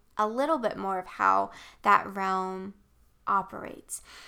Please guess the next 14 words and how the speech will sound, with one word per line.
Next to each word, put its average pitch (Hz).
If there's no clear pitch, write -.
So 262
let's 269
just 381
read 240
the 220
scripture 208
again. 185
Let's 190
just 254
talk 196
about 190
these 202
verses 190
where 190